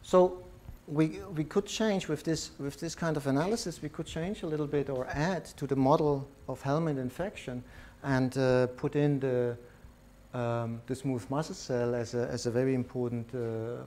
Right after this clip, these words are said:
or as an important cell contributing to the expulsion of the worm, um,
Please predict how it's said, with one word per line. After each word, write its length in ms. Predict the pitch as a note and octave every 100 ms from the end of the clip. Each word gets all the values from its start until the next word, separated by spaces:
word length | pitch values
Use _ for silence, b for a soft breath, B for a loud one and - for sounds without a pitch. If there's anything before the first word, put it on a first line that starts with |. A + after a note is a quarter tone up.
| -
or 200 | A2+ -
as 140 | -
an 100 | B2
important 400 | A#2 - D3+ C3+
cell 300 | - E3+ C#3
contributing 800 | A2+ D#3 F3+ G3 F#3 B2+ B2 C3+ C3+ B B B B
to 440 | - D3 C3 B2+ B2+ - - - - - - - -
the 420 | C3+ B2 A#2+ A#2+ A#2+ - - -
expulsion 580 | A#2+ - C3+ C3+ C3+ C3
of 160 | A#2 -
the 80 |
worm, 500 | G#2+ C3+ E3 A2+ B2+ B2 B B B B
um, 360 | B2 A#2 A#2+ A#2